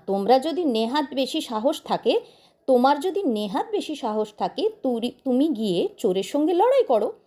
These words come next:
আমরা কেউ তাতে আপত্তি করব না। আমি জানি এ সমস্ত নেহাত যেমন তেমন চোরের সাধ্য নয়। আমার খুব বিশ্বাস যে লোকটা আমাদের বাড়িতে চুরি করেছিল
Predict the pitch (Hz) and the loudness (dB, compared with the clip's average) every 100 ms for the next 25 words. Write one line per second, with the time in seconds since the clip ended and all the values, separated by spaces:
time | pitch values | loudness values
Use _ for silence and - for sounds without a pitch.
0 | _ _ _ _ 160 190 - - 196 208 | _ _ _ _ -14 -8 -8 -6 0 4
1 | 330 370 220 220 170 175 - 180 165 151 | 4 4 4 2 -2 -6 -10 -12 -10 -8
2 | 151 139 - _ - - - 185 214 240 | -10 -12 -18 _ -20 -20 -8 0 2 4
3 | 220 220 294 247 453 - 208 240 247 254 | 2 4 2 2 -2 -4 -6 -2 -2 -2
4 | 269 233 208 233 226 294 311 - 202 175 | -2 0 0 0 2 0 0 -6 -16 -6
5 | 240 226 240 262 254 240 240 240 240 220 | -2 0 2 2 2 2 2 2 2 0
6 | 208 - 202 170 185 160 147 - _ _ | 0 -4 -4 -4 -8 -8 -8 -12 _ _
7 | _ _ _ 180 190 220 220 - 370 403 | _ _ _ -4 2 2 0 0 2 2
8 | 240 233 - 190 202 269 - 214 233 254 | 0 -6 -4 0 2 0 -4 0 2 2
9 | 269 - 190 202 233 302 311 311 - 269 | -2 -4 -6 -4 -2 0 0 -2 -2 -4
10 | 262 214 196 180 175 214 220 | -4 -4 -4 -4 -4 0 2